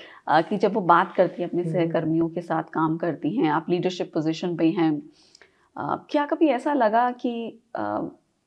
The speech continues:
Speaker 1: बतौर महिला होने की वजह से, अ, कमाका गया हो, या फिर आपके जो कलीग्स हैं या, अ, मान लीजिए आपसे सीनियर हैं या सबॉर्डिनेट हैं, हो सकता है कि वो आपकी, अ,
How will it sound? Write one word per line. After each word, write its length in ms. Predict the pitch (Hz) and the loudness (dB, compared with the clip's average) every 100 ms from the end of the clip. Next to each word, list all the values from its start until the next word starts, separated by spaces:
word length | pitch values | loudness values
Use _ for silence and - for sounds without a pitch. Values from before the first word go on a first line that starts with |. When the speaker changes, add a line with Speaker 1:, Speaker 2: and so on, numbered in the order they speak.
| _ _ | _ _
Speaker 1:
बतौर 300 | - 190 202 | -2 4 4
महिला 380 | 196 185 196 185 | 4 2 2 2
होने 320 | 185 196 170 | 2 2 2
की 160 | 170 180 | 4 4
वजह 280 | 160 165 165 | 4 4 4
से, 360 | 160 160 147 147 - - _ _ 151 | 4 0 0 -8 -20 -20 _ _ -6
अ, 380 | 139 135 - - _ _ | -4 -4 -6 -8 _ _
कमाका 480 | 180 175 170 170 185 | 2 4 2 2 2
गया 220 | 175 170 | 4 2
हो, 300 | 165 156 156 - | 2 -2 -2 -6
या 180 | 160 165 | 2 4
फिर 300 | 160 190 160 | 4 -2 0
आपके 340 | 139 151 - | -2 -2 -4
जो 320 | 147 160 151 - | -4 -2 -4 -4
कलीग्स 500 | 175 170 170 170 - | -2 0 0 -4 -6
हैं 340 | 180 143 143 | -4 -2 -2
या, 160 | 143 139 - - - - - | 0 -2 -2 -6 -10 -20 -12
अ, 260 | 139 131 - - | -10 -10 -14 -8
मान 160 | 156 175 | -6 -6
लीजिए 300 | 156 - - - | -8 -8 -8 -8
आपसे 260 | 139 - | -12 -12
सीनियर 420 | 180 220 196 190 | -8 -4 -2 0
हैं 280 | 170 175 151 | -2 -2 -2
या 120 | 143 | -4
सबॉर्डिनेट 720 | 147 - 156 180 190 180 165 - | -6 -6 0 2 2 2 2 2
हैं, 260 | 160 147 - - - - _ - | -4 -4 -12 -20 -20 -20 _ -4
हो 80 | |
सकता 300 | 254 277 - | 2 0 2
है 60 | 247 | 0
कि 140 | 240 | 2
वो 260 | 240 214 208 | 2 2 2
आपकी, 640 | - 175 175 - 180 175 - | 2 2 0 -4 0 0 0
अ, 380 | - - 143 | -2 -4 -4